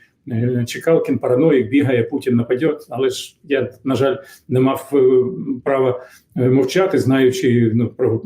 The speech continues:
ці підступні плани путінської Росії, про, е, захоплення, ну, максимальної кількості території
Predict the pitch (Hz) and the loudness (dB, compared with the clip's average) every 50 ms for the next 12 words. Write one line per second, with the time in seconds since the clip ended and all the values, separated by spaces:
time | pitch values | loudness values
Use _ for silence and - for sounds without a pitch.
0 | 123 113 113 - 131 - - - - - 131 113 - 127 110 123 127 123 120 113 | -4 -6 -4 -4 -4 -4 -4 -4 -4 -4 -4 -2 -2 -2 0 0 2 2 0 0
1 | - - - - 131 120 - - - 123 113 123 117 - 135 127 120 117 110 - | -2 -6 -8 -4 -4 -4 -2 0 0 0 0 0 -2 -2 -2 0 0 0 0 0
2 | 120 117 110 107 107 - - - - - _ _ _ - 131 123 110 117 113 107 | 0 -2 -2 -2 -4 -8 -18 -20 -20 -20 _ _ _ -10 -6 -2 -2 0 0 -2
3 | 110 107 - - 233 117 113 107 131 - - 147 - - 127 123 120 120 117 107 | -4 -4 -6 -6 -2 -2 0 0 0 0 0 0 2 2 2 2 4 2 2 0
4 | 110 - - - - - - - - 120 110 120 120 - - - 139 127 123 123 | -2 -6 -12 -14 -14 -14 -12 -8 -4 -2 -2 -2 -2 -4 -4 0 2 2 4 4
5 | 120 117 110 - - - - - 127 110 - - - - - - - 131 127 - | 4 4 2 0 -2 -8 -12 -10 -8 -8 -8 -10 -10 -8 -6 -2 0 2 2 4
6 | 147 139 127 127 123 120 - - | 4 4 4 4 2 0 -2 -4